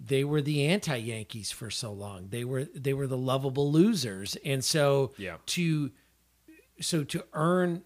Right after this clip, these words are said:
Speaker 1: you kind of earned a fan base by being really bad. And,
Speaker 2: Yeah. It
Speaker 1: and
Speaker 2: was cool to
Speaker 1: so
Speaker 2: like them.
Speaker 1: or, or,
Speaker 2: Yeah.
Speaker 1: yeah, cool or what, or whatever. It was just, it was, it was, it was, a lot of people saw them, and, you know, there was a, a, you know, they did have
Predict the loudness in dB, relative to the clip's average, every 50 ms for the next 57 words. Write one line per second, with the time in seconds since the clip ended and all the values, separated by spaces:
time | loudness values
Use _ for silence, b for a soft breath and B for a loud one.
0 | _ -10 -10 -10 -2 -2 -2 -2 -2 -6 _ _ 2 2 4 4 4 2 -2 -2
1 | -2 0 2 2 2 0 0 -2 -2 -4 -6 -10 -10 -12 -12 -6 -4 -2 -2 -2
2 | -4 -6 -8 -10 -10 -6 -4 -2 -2 -2 -4 -2 -2 -2 -2 -2 -4 -6 -10 -14
3 | -20 -20 _ _ _ -4 -4 -2 -4 -4 -6 -6 -6 -4 -2 -2 -2 -2 0 0
4 | 4 8 10 10 10 10 10 8 6 6 4 4 2 0 -4 -8 -8 -8 -8 -10
5 | -8 -6 -6 -6 -4 -2 -2 -2 -2 -4 -6 -8 -8 -8 -6 -2 0 0 2 2
6 | 2 4 4 4 4 4 4 2 2 0 -2 -4 -4 -4 -4 -2 2 4 4 4
7 | 6 6 6 6 4 4 4 2 4 4 2 2 2 0 0 0 -2 -2 -2 -4
8 | -2 0 2 0 0 -2 -6 -6 -6 -4 -4 -4 -4 -6 -6 -8 -10 _ -16 -18
9 | -16 -10 -10 -10 -10 -10 -12 -12 -8 -4 0 0 0 0 2 0 -2 0 0 -2
10 | 2 2 4 4 4 4 4 2 2 0 -2 0 0 0 -2 -2 -4 -4 -4 -4
11 | -2 -4 -6 -6 -8 -10 -10 -8 -8 -8 -8 -8 -8 -8 -10 -10 B B B B
12 | B B B B B _ _ -10 -10 -8 -6 -6 -6 -6 -8 -12 -4 0 2 4
13 | 4 4 4 4 4 2 2 4 2 2